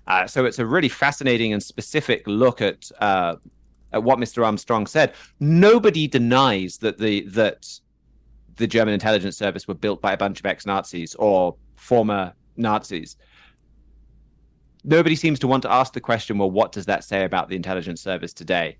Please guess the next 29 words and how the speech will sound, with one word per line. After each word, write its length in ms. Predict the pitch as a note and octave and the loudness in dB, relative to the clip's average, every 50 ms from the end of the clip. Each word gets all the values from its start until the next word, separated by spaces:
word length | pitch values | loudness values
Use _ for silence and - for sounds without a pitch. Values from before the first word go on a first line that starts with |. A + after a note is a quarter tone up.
| _ _ _ _ - | _ _ _ _ -10
And 120 | G#2 G2 | -6 -4
then, 80 | G#2+ G#2+ | -4 -4
of 120 | G#2+ - | -4 -4
course, 280 | - - G#2 G2+ - - | -4 -4 -4 -4 -4 -6
you 80 | G2+ E2+ | -8 -4
bring 180 | - A2 G#2+ | -2 -2 0
in 140 | G#2+ G#2 G2+ | 0 0 0
Bible 260 | G#2 G#2+ G#2+ F2+ F#2+ | 0 0 0 0 -4
prophecy 460 | - - A2+ A2 - - - A2 G2+ | -2 -2 -2 -2 -2 -6 -10 -10 -10
about 240 | F#2+ E2+ G2 F#2+ F2+ | -8 -6 -6 -6 -6
the 100 | G2 F#2 | -6 -8
revival 560 | F#2 F#2 F2 F#2 F#2 F#2+ G2 G2 F2+ F#2+ F#2 | -10 -10 -6 -4 -4 -2 -2 -4 -4 -6 -6
of, 240 | F2+ F2 F2 E2 - | -8 -8 -10 -12 -12
of 220 | - G#2 F2+ - - | -12 -12 -12 -8 -6
Germany 420 | F#2+ F#2+ G2+ G2+ G2 F2+ E2+ E2+ | -4 -2 -2 -2 -4 -6 -8 -8
and, 220 | E2+ E2+ F2 E2+ - - | -10 -10 -12 -14 -12 -10
and 440 | G#2+ F2+ F2 E2+ E2 D#2+ - - - _ _ _ - | -10 -10 -10 -12 -14 -16 -18 -20 -20 _ _ _ -10
of 120 | G2+ F#2 - | -10 -10 -8
this 180 | F#2+ F2+ - | -10 -10 -8
Nazi 340 | G2 F#2+ F#2+ G#2+ - - - | -4 -4 -4 -4 -4 -8 -14
spirit 380 | - - - A2 A#2 B2 A#2 F#2+ | -20 -8 -2 0 0 2 0 0
in 100 | F2 F2 | -4 -6
Germany. 320 | - F#2 F2+ E2 E2 E2 | -4 -4 -4 -4 -4 -6
You 140 | E2 F2 F#2 | -6 -6 -6
have 120 | G2+ F2 | -6 -6
a 60 | F#2 | -6
very 260 | E2+ D#2+ G2 G2 F#2 F2+ | -4 -2 -2 0 0 -2
worrying 540 | E2 E2+ F2 F2+ F2+ F2+ F2 E2 D#2+ D#2+ | -2 -2 -2 -2 0 -2 -2 -4 -6 -8
picture. 460 | - - G2 - - - F2+ D2+ - | -8 -8 -10 -10 -8 -8 -8 -8 -8